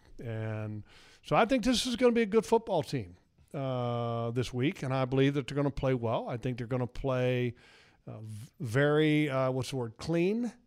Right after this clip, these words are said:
okay? And that's, that's the key to this game is them to play clean. I don't care who's playing. Is it Trevor? Is it C J? Is it Christian Kirk? Is it Parker Washington? Is it Ezra Cleveland? Is it Tyler Shatley? I mean, all this conversation about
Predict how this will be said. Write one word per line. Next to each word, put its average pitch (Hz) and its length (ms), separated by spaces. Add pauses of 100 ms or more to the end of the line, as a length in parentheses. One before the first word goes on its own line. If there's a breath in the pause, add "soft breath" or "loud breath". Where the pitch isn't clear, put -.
(160)
okay? 151 380
And 143 180
that's, 160 260
that's 160 420
the 170 120
key 175 300
to 139 180
this 131 240
game 123 380
is 107 100
them 120 220
to 107 80
play 113 260
clean. 101 460 (760 soft breath)
I 175 80
don't 202 140
care 190 200
who's 185 180
playing. 120 300 (240)
Is 117 240
it 107 140
Trevor? 190 560
Is 123 200
it 107 140
C 185 280
J? 175 480
Is 117 120
it 104 100
Christian 117 440
Kirk? 156 360
Is 117 100
it 117 120
Parker 117 320
Washington? 135 920 (600 loud breath)
Is 135 260
it 135 160
Ezra 143 300
Cleveland? 139 580
Is 131 160
it 139 100
Tyler 131 360
Shatley? 131 640
I - 20
mean, 131 160
all 190 300
this 180 160
conversation 143 800
about 110 380